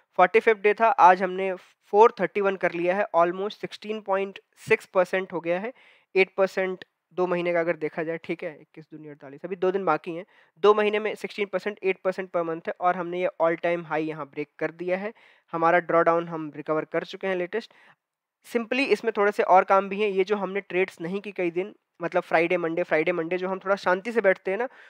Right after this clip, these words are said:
उसका भी बहुत बड़ा हाथ है इस ड्रॉडाउन को कम करने का। अगर फ्राइडे, मंडे भी हम हाथ जलाते हैं ना,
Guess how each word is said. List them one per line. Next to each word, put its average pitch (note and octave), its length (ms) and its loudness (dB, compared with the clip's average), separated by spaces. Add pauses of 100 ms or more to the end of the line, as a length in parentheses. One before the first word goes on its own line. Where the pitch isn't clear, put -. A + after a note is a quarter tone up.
(120)
उसका G3+ 300 4
भी C4 120 2
बहुत F3+ 300 2
बड़ा G3+ 220 4
हाथ F3+ 300 0
है G#3+ 60 0
इस G3 120 -8
ड्रॉडाउन E3+ 300 2
को E3+ 100 -10
कम D#3 160 -6
करने D3 280 -10
का। D#3 60 -4
अगर F#3 120 -2
फ्राइडे, F#3 340 2
मंडे G3 300 -2
भी G#3+ 100 -6
हम G#3 160 -4
हाथ F3+ 140 -4
जलाते E3+ 360 0
हैं F3+ 40 -6
ना, G3+ 120 -12